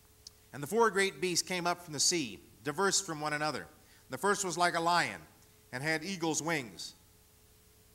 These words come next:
And I beheld till the wings thereof were plucked,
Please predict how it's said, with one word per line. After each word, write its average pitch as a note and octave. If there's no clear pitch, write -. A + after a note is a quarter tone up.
And B2
I D#3
beheld D3+
till E3
the D3
wings E3
thereof D3+
were C#3+
plucked, -